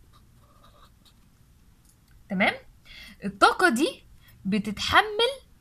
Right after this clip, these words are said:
على إيه؟ الروابط بتاعة الجلوكوز لما حصل لها أكسدة بيخرج منه طاقة. الطاقة دي بتنطلق وتتحمل في حاجة اسمها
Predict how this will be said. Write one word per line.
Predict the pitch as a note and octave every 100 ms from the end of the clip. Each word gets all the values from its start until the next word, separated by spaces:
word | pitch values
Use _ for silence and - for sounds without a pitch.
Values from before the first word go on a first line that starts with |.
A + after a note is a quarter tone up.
| - - -
على | G3+ G#3+
إيه؟ | F#3 A#3 A3+ - - - - _ - - _ _ - - - F#3
الروابط | F#3 G#3+ G#3+
بتاعة | F#3+ A#3+
الجلوكوز | A3 F#3 G3 G3+ F#3+ F3+
لما | F#3 F3+ F#3+ - -
حصل | G3 F#3
لها | F#3+ B3 -
أكسدة | G3+ D4 D#4 G#4 - -
بيخرج | F#3+ B3 D#4+ C4
منه | A3 B3 A#3
طاقة. | G3 F3 - - - - - - -
الطاقة | F#3+ B3+ E4+ D4
دي | G#3+ E4+
بتنطلق | A3+ G#3 G3 A#3+ D4 B3
وتتحمل | G#3+ G3+ - C#4 E4+ G4 G#4+ - - -
في | - G#3+
حاجة | G3 D4 D4 -
اسمها | G3 A3+ D4